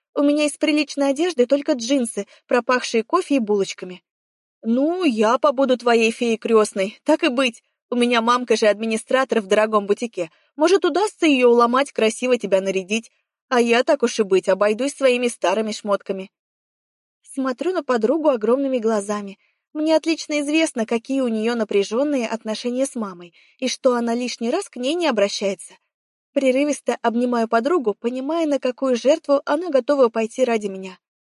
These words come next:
«Я подумаю, может, всё само рассосётся». Прикрываю на мгновение веки, мечтая о том, чтобы все события последних дней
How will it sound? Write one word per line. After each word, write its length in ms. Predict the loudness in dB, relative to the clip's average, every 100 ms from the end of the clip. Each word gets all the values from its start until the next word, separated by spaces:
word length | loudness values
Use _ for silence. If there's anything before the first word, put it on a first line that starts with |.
| _ _ _ _ _ _ _
«Я 240 | 0 2
подумаю, 600 | 4 2 4 0 -2 -8 _
может, 460 | -12 -6 -4 -4 -6
всё 180 | -4 -4
само 360 | -2 -4 -2
рассосётся». 720 | -2 -2 -6 -10 -14 -18 -20 -20 _ _ _ _ _ _ _ _ _
Прикрываю 580 | -2 -2 2 2 4 2
на 80 | 0
мгновение 680 | -2 -2 -2 -2 0 0 -2
веки, 440 | -2 -4 -4 -6
мечтая 540 | -4 -6 -6 -2 -2 -2
о 100 | -6
том, 300 | -6 -4 -4
чтобы 300 | -2 0 0
все 220 | -4 -6
события 560 | -6 -4 -2 -2 -2 -2
последних 540 | -2 -6 -4 -6 -8
дней 360 | -12 -6 -6 -6